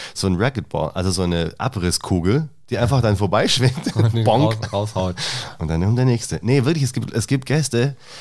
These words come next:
Speaker 1: da sagen dann auch immer meine Kollegen, "Das musst du auf die Bühne, da musst du erzählen." Und da sag ich immer, "Da ist keine Pointe, das sind einfach nur Arschlöcher."
Speaker 2: Ja, ja.
Speaker 1: Ist einfach
Speaker 2: Einfach nur Wichser.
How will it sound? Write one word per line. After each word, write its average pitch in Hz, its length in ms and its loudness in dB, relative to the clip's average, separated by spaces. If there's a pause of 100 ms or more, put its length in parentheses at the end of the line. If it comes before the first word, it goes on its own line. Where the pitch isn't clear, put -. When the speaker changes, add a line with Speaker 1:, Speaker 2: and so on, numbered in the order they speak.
(100)
Speaker 1:
da 90 80 -2
sagen 120 220 0
dann 127 120 2
auch 104 100 0
immer 104 320 4
meine 98 240 2
Kollegen, 113 300 2
"Das 117 140 2
musst 165 240 2
du 151 80 6
auf 151 160 2
die 120 120 -2
Bühne, 151 380 4 (440)
da 127 100 0
musst 147 240 4
du 151 80 4
erzählen." 139 640 2 (260)
Und 98 160 -2
da 95 180 0
sag 95 80 0
ich 98 60 0
immer, 101 140 0
"Da 92 140 -2
ist 104 140 -2
keine 113 200 -2
Pointe, 120 360 -2
das 90 100 -4
sind - 100 -8
einfach 92 220 -4
nur 104 200 2
Arschlöcher." - 520 -4
Speaker 2:
Ja, 101 60 -2 (100)
ja. 98 40 2 (240)
Speaker 1:
Ist 107 180 0
einfach 110 340 0
Speaker 2:
Einfach 113 260 -2
nur 113 220 -2
Wichser. 107 380 -8